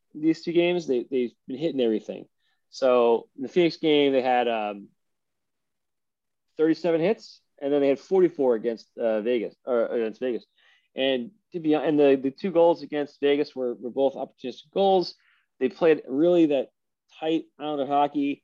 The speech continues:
looked way better than they've, they've been looking. They looked kinda like they're starting to gel again. Um, typical Islander game, got outshot forty-two to twenty-six,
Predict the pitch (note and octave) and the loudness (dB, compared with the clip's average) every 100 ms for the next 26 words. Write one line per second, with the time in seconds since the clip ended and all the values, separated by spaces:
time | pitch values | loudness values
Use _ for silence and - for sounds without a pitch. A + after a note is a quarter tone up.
0 | _ _ _ _ - D#3+ F#3 A#2+ G2+ C#3+ | _ _ _ _ -2 0 0 -4 -2 0
1 | E3 C3 C#3 E3+ E3+ E3+ C3+ B2 B2 A2 | 0 0 0 0 -2 -6 -12 -10 -10 -10
2 | _ B2 A#2 B2 A2+ C#3+ - E3+ E3 A#2+ | _ -10 -10 -8 -4 -4 -2 -4 -4 -6
3 | - D3+ - _ _ - E3 E3 D3 D#3+ | -6 -8 -10 _ _ -8 -2 2 2 0
4 | D#3+ - C#3 A2 A2+ A#2+ C3+ C#3+ D3 D3+ | -2 -2 -6 -4 -4 0 2 2 0 0
5 | D3+ _ _ _ - B2 A#2+ A2+ - _ | -6 _ _ _ -2 0 0 -4 -12 _
6 | _ G3 F#3 F3+ E3 D#3+ D3 C#3+ D3+ D#3+ | _ -4 0 2 2 2 -4 -6 -6 -10
7 | - _ _ - C3 C#3 - - C3 - | -14 _ _ -2 0 0 -2 -8 -6 -8
8 | _ - D3 D3+ - D#3+ C3 D3 C3+ - | _ -6 -2 -2 -4 -6 -6 -10 -10 -4
9 | C#3+ D3 - | -2 -2 -8